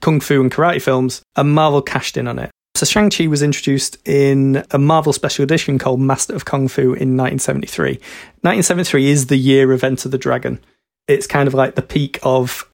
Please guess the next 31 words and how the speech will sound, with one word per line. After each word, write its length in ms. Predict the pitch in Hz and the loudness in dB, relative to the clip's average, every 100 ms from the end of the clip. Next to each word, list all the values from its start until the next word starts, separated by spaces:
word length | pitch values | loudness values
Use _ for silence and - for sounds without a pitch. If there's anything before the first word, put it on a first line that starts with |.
| - | -6
of 140 | 127 | -2
that 160 | 135 - | -2 0
era. 200 | 127 123 | 0 0
It's 120 | - | 0
also 200 | 147 143 | 0 -2
the 80 | 131 | 0
year 200 | 131 127 | 2 2
Bruce 320 | 135 127 - | 0 0 0
Lee 100 | 131 | -2
died. 360 | 135 - 147 - - - - | -2 -4 -4 -8 -18 -16 -2
And 80 | 151 | 0
this 140 | - | 2
is 40 | |
when 140 | 156 147 | 2 0
kung 220 | - 139 | 2 0
fu 160 | 131 131 | 2 2
movies 300 | 131 127 127 | 2 2 0
broke 300 | - 120 - | 0 0 0
in 40 | |
America. 480 | 131 147 143 - - - - - - - - - | 0 2 0 -2 -8 -10 -20 -18 -18 -20 -20 -4
Now, 440 | 143 147 139 139 - | 0 4 4 2 -4
he 600 | - - 165 160 151 - - | -6 0 2 2 2 -2 -4
gets 320 | 147 165 160 151 | 0 0 0 -2
written 680 | 139 180 - - 143 131 - | 2 2 2 0 0 0 -2
two 300 | - 185 165 | -2 0 2
ways 420 | 151 139 135 131 | 4 4 2 -2
in 160 | 151 | -4
the 80 | 139 | -4
comic 320 | - 135 135 | -4 -4 -4
books. 340 | - - - - - - - _ | -6 -6 -8 -18 -18 -20 -20 _
One 420 | 139 139 175 190 | -6 0 2 2